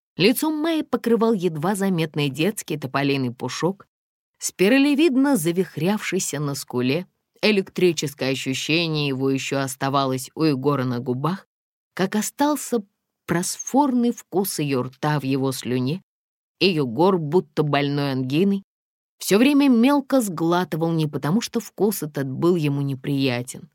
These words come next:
а скорее машинально, да и поймал себя на этом не сразу.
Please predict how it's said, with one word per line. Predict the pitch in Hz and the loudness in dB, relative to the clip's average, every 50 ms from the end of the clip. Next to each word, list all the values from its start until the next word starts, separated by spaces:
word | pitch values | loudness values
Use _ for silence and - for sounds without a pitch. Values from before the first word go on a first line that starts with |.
| _ _ | _ _
а | - 190 | -4 -2
скорее | - - 156 151 151 147 143 135 | -2 -2 -4 -2 -2 -2 -2 -2
машинально, | 135 135 131 - - 139 135 131 131 131 127 127 - - _ _ _ - - - - _ _ | -4 -6 -6 -6 -6 -4 -4 -2 -2 -2 -4 -4 -8 -10 _ _ _ -20 -20 -20 -20 _ _
да | - 151 170 | 0 4 4
и | 196 254 | 4 4
поймал | - - 262 277 247 190 165 190 233 247 | 2 0 0 0 2 2 2 2 0 0
себя | - - 156 147 139 | -2 -2 0 0 0
на | 131 131 131 127 117 | 0 0 -2 -2 -2
этом | 120 127 131 131 123 - - _ _ _ | -4 -6 -6 -8 -10 -10 -12 _ _ _
не | - 170 180 | -2 0 0
сразу. | 156 - - 135 135 131 127 - - - | 0 -2 -6 -6 -6 -6 -6 -8 -12 -16